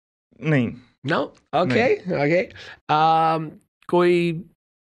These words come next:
Speaker 2: ਆਰਟਿਸਟ ਦੇ ਨਾਲ ਕੰਮ ਕਰਨ ਦੀ ਤਮੰਨਾ ਹੈ? ਤਾਂ already ਪੁੱਛ ਚੁੱਕੇ ਹਾਂ, but
Speaker 1: ਹਾਂਜੀ।
Speaker 2: okay। ਗੁਰ ਸਿੱਧੂ as a singer or as a music producer?
Speaker 1: Both।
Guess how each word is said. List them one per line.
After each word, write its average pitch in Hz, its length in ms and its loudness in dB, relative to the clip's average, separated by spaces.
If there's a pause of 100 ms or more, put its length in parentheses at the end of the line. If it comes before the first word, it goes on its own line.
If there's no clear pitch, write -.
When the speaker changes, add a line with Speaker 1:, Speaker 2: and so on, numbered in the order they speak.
(220)
Speaker 2:
ਆਰਟਿਸਟ 175 400 0
ਦੇ 175 80 2
ਨਾਲ 160 460 -2 (180)
ਕੰਮ 147 220 -2
ਕਰਨ 147 240 -2
ਦੀ 147 100 0
ਤਮੰਨਾ 143 400 -2
ਹੈ? - 80 -8
ਤਾਂ - 260 -4
already 185 240 -4
ਪੁੱਛ - 280 -6
ਚੁੱਕੇ 131 440 -4
ਹਾਂ, 165 100 -4
but 185 220 -6
Speaker 1:
ਹਾਂਜੀ। 135 280 -4
Speaker 2:
okay। 185 300 -2 (600)
ਗੁਰ 220 240 4
ਸਿੱਧੂ 254 480 -2 (320)
as 160 60 0
a 160 60 2
singer 247 380 0
or 147 460 -2
as 139 80 -2
a 135 60 -2
music 127 200 -4
producer? 101 340 -10 (800)
Speaker 1:
Both। - 320 -12